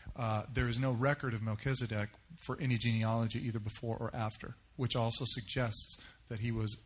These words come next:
a being that had no beginning and no end. That's just one of the theological looks at that. So the point being, though, is that Abraham comes back from battle. He's visited by this one that we believe to be the Lord based upon study.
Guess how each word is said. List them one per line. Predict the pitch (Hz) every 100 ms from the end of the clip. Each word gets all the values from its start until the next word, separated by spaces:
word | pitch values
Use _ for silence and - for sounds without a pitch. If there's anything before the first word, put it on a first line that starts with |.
| -
a | 123
being | 110 113 107 101
that | 107
had | 104 101
no | 107
beginning | 110 110 107 104
and | 104
no | 104
end. | 110 110 107 104
That's | 101 -
just | 110 -
one | 110 110
of | 107 98
the | 104 95 - - - - -
theological | 123 107 107 110 107 110
looks | 107 123 -
at | 113
that. | - 107 - - -
So | - 139
the | 131
point | - 180 143
being, | 123 170 156 117
though, | 113 113
is | 113 104
that | 120 117 - - -
Abraham | 139 147 139 131
comes | 123 135 123
back | 131 135
from | - 151
battle. | 117 95 95 110 - - - - -
He's | - 123 107
visited | 110 143 143 127 120
by | 117
this | 117 120 -
one | 123 120
that | 117
we | 120
believe | 117 117 120 117
to | -
be | 120
the | 113
Lord | 110 107 110 110
based | 110 107 -
upon | 113 113
study. | 110 - 123 110 107